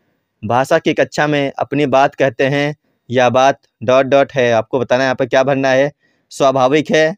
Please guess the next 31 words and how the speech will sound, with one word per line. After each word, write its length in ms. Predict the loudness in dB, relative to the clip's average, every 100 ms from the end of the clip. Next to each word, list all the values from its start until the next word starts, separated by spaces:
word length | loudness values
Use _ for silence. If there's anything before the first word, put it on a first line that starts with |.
| _
निंदनीय 500 | -4 -2 0 0 2
है, 140 | 2 0
विचारणीय 500 | -2 0 0 2 2
है 60 |
या 100 | 2 2
फिर 220 | -2 -4 _
अनुचित 360 | -8 -4 -4 0
है। 140 | -2 -2 -10 _ _ _ _ _ _ _ _ _ _ _ _ _ _ _ _ _ _
क्वेश्चन 260 | -6 -4 -2
नंबर 200 | 0 0
नौ 140 | 0
का 120 | 2 2
आंसर 220 | 0 -2
करिए 220 | 0 0
सभी 200 | 0 0
लोग। 260 | 2 0 -4 _ _ _ _ _ _ _ _ _ _ _ _ _ _ _ _ _ _ _ _ _ _ _
सभी 200 | 2 4
लोग 160 | 4 2
वीडियो 240 | 2 0 0
को 100 | 2
लाइक 220 | 2 0
कर 100 | 0
लीजिए 240 | 0 0
साथियों, 320 | 0 0 0
अगर 100 | -2 0
क्लास 240 | 0 0
अच्छी 260 | -2 -2 -2
लग 100 | 0
रही 160 | 0
है 80 | 0
तो। 200 | 0 0